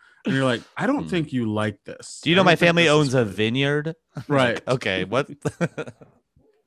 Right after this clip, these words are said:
Speaker 1: "Why don't you hop on top, lassie?" Um, I don't think he would say lassie, but that's, yeah, I,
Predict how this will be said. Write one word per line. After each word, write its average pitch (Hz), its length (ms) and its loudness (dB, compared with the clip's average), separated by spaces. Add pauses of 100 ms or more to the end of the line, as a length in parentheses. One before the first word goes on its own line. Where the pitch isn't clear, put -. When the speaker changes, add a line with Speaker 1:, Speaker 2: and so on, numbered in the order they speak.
(320)
Speaker 1:
"Why 147 100 0
don't 147 140 0
you 131 100 2
hop 120 300 0
on 113 200 0
top, 110 360 -2
lassie?" 92 640 -8
Um, 104 540 -2
I 117 100 -6
don't 107 160 -6
think 95 180 -8
he 98 120 -8
would 95 120 -8
say - 160 -10
lassie, - 360 -12
but - 340 -10
that's, 131 320 0 (480)
yeah, 156 340 8
I, 156 160 6